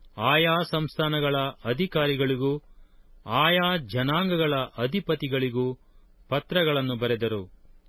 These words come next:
ಆಯಾ ಸಂಸ್ಥಾನಗಳ ಬರಹದಲ್ಲಿಯೂ, ಆಯಾ ಜನಾಂಗಗಳ ಭಾಷೆಯಲ್ಲಿಯೂ ಇದ್ದ ಆ ಪತ್ರಗಳು ಅರಸನಾದ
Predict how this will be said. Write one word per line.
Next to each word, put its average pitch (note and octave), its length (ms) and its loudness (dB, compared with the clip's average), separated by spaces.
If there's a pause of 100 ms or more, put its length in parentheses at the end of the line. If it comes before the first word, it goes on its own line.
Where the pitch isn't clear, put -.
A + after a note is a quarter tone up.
(100)
ಆಯಾ C3+ 420 4
ಸಂಸ್ಥಾನಗಳ C#3 720 0 (360)
ಬರಹದಲ್ಲಿಯೂ, C3+ 800 0 (580)
ಆಯಾ C#3+ 440 4
ಜನಾಂಗಗಳ D3 720 2
ಭಾಷೆಯಲ್ಲಿಯೂ C3+ 920 0
ಇದ್ದ A#2 200 -4 (760)
ಆ D3 260 2
ಪತ್ರಗಳು C3+ 840 0 (380)
ಅರಸನಾದ E3+ 680 0